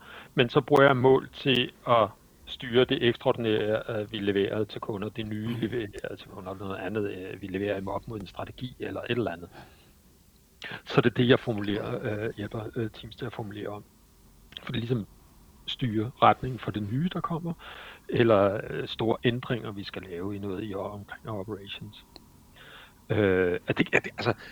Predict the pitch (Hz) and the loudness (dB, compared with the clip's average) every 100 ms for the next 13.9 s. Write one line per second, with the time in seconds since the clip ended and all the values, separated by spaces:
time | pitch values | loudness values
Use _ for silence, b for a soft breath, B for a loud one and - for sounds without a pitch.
0 | B - 123 117 - 131 175 131 160 156 | B 4 6 4 4 6 8 8 6 4
1 | 135 113 110 - 117 139 147 - 127 101 | 0 -4 -4 -2 2 2 2 -2 0 2
2 | 107 180 - - - 190 - - - 139 | 2 0 0 -2 0 0 -2 -8 2 4
3 | 123 107 101 120 123 131 110 - 151 127 | 8 6 6 4 2 2 -2 -6 -4 -4
4 | 139 131 - 131 110 120 - - 131 127 | -2 -2 -2 -4 0 0 0 2 4 4
5 | 202 - B B B - 156 127 117 113 | 2 -4 B B B 6 10 10 10 8
6 | 107 - B B B B B B B B | 6 4 B B B B B B B B
7 | B B - - 143 135 - 131 135 170 | B B -16 2 4 6 8 8 10 10
8 | 196 127 117 180 - - 104 139 175 180 | 8 6 6 4 4 2 6 8 8 6
9 | 120 147 175 123 151 - 165 139 190 - | 6 6 4 0 -4 0 2 4 4 2
10 | - - - - 202 - 147 - 196 143 | -4 -6 -4 2 2 2 -2 0 4 4
11 | 131 117 175 170 143 135 131 123 135 117 | 4 0 0 4 4 6 6 4 0 2
12 | 113 156 156 120 120 139 - 147 139 117 | 2 0 0 0 0 -2 -4 -4 -6 -6
13 | 117 123 - - 196 175 135 113 | -4 0 2 2 4 4 4 4